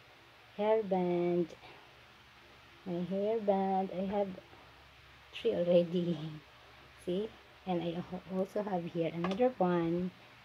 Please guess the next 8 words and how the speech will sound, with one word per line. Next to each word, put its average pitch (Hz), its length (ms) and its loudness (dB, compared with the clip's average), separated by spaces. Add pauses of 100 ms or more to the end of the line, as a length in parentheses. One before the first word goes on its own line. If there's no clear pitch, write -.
(720)
that 180 160 2
I've 214 180 4
made. 175 440 2 (420)
See? 220 220 -2 (720)
I 160 40 -6
already 165 400 -2
have 165 200 -2 (100)
four. 175 540 0